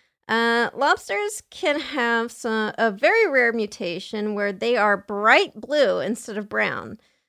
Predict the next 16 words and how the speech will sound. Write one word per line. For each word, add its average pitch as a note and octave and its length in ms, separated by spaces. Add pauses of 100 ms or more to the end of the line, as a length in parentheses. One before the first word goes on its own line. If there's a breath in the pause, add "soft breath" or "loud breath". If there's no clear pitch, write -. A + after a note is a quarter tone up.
(120)
Now, A3+ 340
uh, - 400 (340)
just C4+ 260
a C#4 80
quick - 240
reminder, A#3 420
lobsters B3+ 600 (160)
in C4 300
the B3 140
ocean B3 440
aren't A3 260
red. F#3+ 460 (480)
Uh, G3+ 240
that's A#3+ 240
after B3+ 240
you G3+ 420